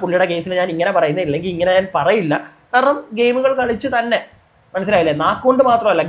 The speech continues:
ഗെയിമുകൾ കളിച്ച് തന്നെ പോരാടണം. അങ്ങനെ ഇപ്പോൾ പോരാടുന്ന ഒരു വ്യക്തിയാണ് നൂറ്. അതുകൊണ്ടാണ് ഞാൻ പറയുന്നത് അവർ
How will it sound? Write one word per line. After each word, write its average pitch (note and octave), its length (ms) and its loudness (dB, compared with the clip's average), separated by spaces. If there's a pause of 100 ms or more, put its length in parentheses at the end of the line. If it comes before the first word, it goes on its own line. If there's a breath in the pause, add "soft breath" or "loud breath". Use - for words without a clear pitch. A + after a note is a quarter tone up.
ഗെയിമുകൾ A3+ 440 0
കളിച്ച് G#3+ 260 -4
തന്നെ A3+ 140 -4 (140)
പോരാടണം. F#3 520 2 (280 soft breath)
അങ്ങനെ A#3 220 2
ഇപ്പോൾ B3 200 4
പോരാടുന്ന A3+ 460 0
ഒരു F#3+ 120 -6
വ്യക്തിയാണ് D3+ 440 -2
നൂറ്. C3+ 240 -2
അതുകൊണ്ടാണ് A3+ 420 2
ഞാൻ G#3 100 -2
പറയുന്നത് F#3+ 220 0
അവർ F3 100 -6